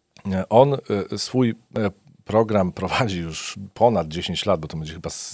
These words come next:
ze dwanaście lat w tym roku. E, i on zarabia na przykład na, e, kursach, e, podcastingu. Czyli ma swoją, ma swoją społeczność, grono odbiorców, ma, e,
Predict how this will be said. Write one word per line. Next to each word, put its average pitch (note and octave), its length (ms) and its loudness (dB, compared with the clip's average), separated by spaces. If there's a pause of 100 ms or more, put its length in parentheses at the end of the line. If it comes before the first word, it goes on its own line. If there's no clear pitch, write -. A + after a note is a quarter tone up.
ze E2+ 100 -6
dwanaście D#2+ 460 -4
lat D2 160 -6
w - 40 -16
tym D2+ 120 -10
roku. D2 340 -8 (1080)
E, G#2+ 300 4
i B2 180 0
on A#3+ 260 10
zarabia C3+ 480 10
na C#3+ 120 6
przykład A#2+ 640 2
na, B2 460 8 (120)
e, D#3 140 0
kursach, - 560 2 (180)
e, G2 120 -2
podcastingu. G2+ 680 0
Czyli - 260 4
ma F3 140 10
swoją, C#3+ 520 4
ma C#3+ 180 6
swoją A#2+ 220 2
społeczność, F#2+ 640 0
grono F#2+ 360 0
odbiorców, D#2+ 640 0
ma, G#2 360 8 (240)
e, F#2+ 240 -2